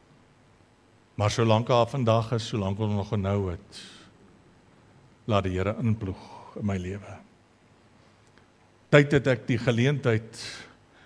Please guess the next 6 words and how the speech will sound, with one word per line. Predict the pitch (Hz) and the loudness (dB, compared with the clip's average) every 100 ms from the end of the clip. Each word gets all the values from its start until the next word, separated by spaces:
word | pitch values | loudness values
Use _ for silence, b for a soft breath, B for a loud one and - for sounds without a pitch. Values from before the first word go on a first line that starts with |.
| b b - | b b -2
dat | 117 110 | 0 0
God | - 135 135 | 2 0 2
homself | 110 - 117 104 101 175 | -2 0 0 0 -2 -6
aan | 104 | -6
my | 98 | -4
openbaar. | 110 95 101 98 95 92 - | -4 -6 -2 0 0 -4 -12